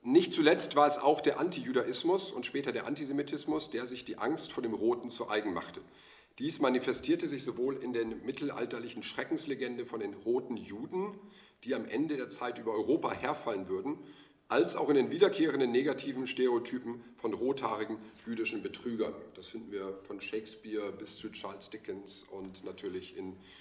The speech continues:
der Literatur der, der Neuzeit immer wieder. Äh, das hier ist, äh, ein Kirchenfenster, was eben die, äh, angeblichen diesen, diesen verlorenen Stamm der roten Juden zeigt, die am Ende der Zeit dann, äh, über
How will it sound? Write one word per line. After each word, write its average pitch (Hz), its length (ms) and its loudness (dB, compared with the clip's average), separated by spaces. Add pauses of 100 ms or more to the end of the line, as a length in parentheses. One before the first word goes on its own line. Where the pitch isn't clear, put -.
(160)
der 98 80 -2
Literatur 98 920 0
der, 92 260 0
der 87 140 -6
Neuzeit 87 520 -4
immer 82 220 -10
wieder. 85 160 -10 (880)
Äh, 92 120 -6
das 98 220 -8
hier 95 160 -2
ist, - 300 -6
äh, 90 100 -4
ein 90 140 -6
Kirchenfenster, 95 760 -6
was - 260 -14
eben 90 300 -8
die, - 880 -18
äh, 87 220 -2 (320)
angeblichen 92 440 -16
diesen, 90 300 -16
diesen 92 300 -14
verlorenen 98 480 -2
Stamm 101 280 -6
der 92 100 -2
roten 95 280 -6
Juden 85 300 -14
zeigt, - 460 -16
die 90 140 -14
am 87 140 -12
Ende 95 240 -8
der 87 140 -10
Zeit 87 400 -8
dann, 82 240 -8
äh, 80 320 -12
über 85 340 -6